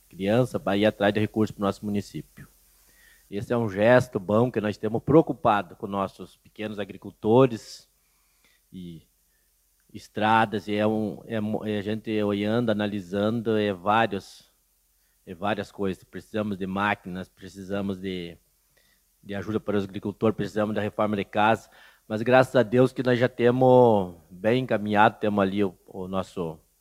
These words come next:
loteamento social, igual a vereadora Mariela falou, que tá saindo as dez casas. Na outra gestão passada eu não era vereador, mas fui várias vezes a-, atrás disso aí. Então,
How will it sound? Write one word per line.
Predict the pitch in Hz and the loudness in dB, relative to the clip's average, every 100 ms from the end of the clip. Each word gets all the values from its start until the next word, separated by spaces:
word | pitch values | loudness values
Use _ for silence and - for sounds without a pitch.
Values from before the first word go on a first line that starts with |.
| - | -14
loteamento | 95 92 98 - | -12 -8 -10 -10
social, | 98 - 104 110 | -12 0 2 2
igual | 101 95 | 2 0
a | 95 | 2
vereadora | 95 92 95 | -2 -2 -4
Mariela | 95 98 95 95 | -4 -2 -2 0
falou, | 92 95 113 131 _ _ _ _ _ _ | 0 0 -2 -4 _ _ _ _ _ _
que | 90 | -20
tá | - 92 87 | -8 -4 -4
saindo | - 95 101 | -4 -6 -4
as | 92 | -4
dez | 90 87 | -6 -8
casas. | - 98 107 101 - _ _ _ _ _ _ _ _ _ - | -2 2 2 0 -14 _ _ _ _ _ _ _ _ _ -12
Na | 92 | -6
outra | 95 104 - 98 90 85 - _ _ - | -2 -2 -2 -2 -2 -4 -10 _ _ -18
gestão | 92 - 113 | -16 -8 -6
passada | 98 95 104 104 107 | -4 -2 0 0 2
eu | |
não | 104 | 4
era | 104 98 | 4 4
vereador, | 101 101 101 | 2 2 2
mas | 110 101 | 2 0
fui | 101 110 | 0 2
várias | 90 113 123 98 | 6 6 6 2
vezes | 98 113 104 | 0 0 0
a-, | 95 - - _ _ _ | -4 -6 -20 _ _ _
atrás | 95 - 95 98 | -18 -8 -4 -4
disso | 92 - | -6 -10
aí. | 92 98 _ _ _ _ _ _ _ - | -10 -10 _ _ _ _ _ _ _ -18
Então, | 101 - 101 101 107 113 113 113 | -18 -10 -4 0 0 0 -4 -6